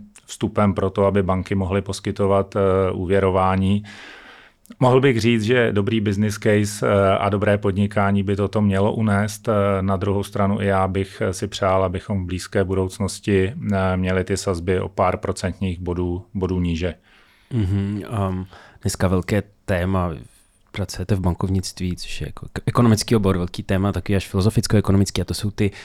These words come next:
Speaker 2: velký změny, nějaký až jako nevratný, eh, spousta ekonomů a řík-, tvrdí, že vlastně, mm, období nízkých úrokových sazeb, tak jako známe z toho období vlastně po velké finanční krizi do
Speaker 1: Mhm.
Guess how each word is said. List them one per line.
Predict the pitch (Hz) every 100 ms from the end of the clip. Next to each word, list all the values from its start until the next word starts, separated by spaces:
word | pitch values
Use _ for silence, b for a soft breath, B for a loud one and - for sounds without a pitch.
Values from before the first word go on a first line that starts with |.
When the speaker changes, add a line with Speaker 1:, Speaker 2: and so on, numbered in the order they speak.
| B B
Speaker 2:
velký | 95 92 110 101 B B B
změny, | 95 101 101 104 107 95
nějaký | 92 87 - 101
až | 92 95
jako | - 98 92 B B -
nevratný, | 92 92 107 107 101 95 98
eh, | 92 95 92
spousta | - 92 - - 92 90
ekonomů | - 107 104 101 98 98
a | 87
řík-, | 98 -
tvrdí, | 98 90 92 90
že | 92
vlastně, | 85 82 - 95
mm, | 92 92 104 90 90
období | 98 92 90 95
nízkých | 92 87 - 107 101
úrokových | 95 95 95 -
sazeb, | 98 95 92
tak | 95 -
jako | 90 95
známe | 92 95 98 98 92 B B
z | -
toho | - 90
období | 90 95 95 98 92
vlastně | 90 87 - 95 87
po | 104 95 92
velké | 92 90 98 92
finanční | 101 98 90 98
krizi | 87 98 101 95 87
do | 95 90 87 B B B
Speaker 1:
Mhm. | 110 98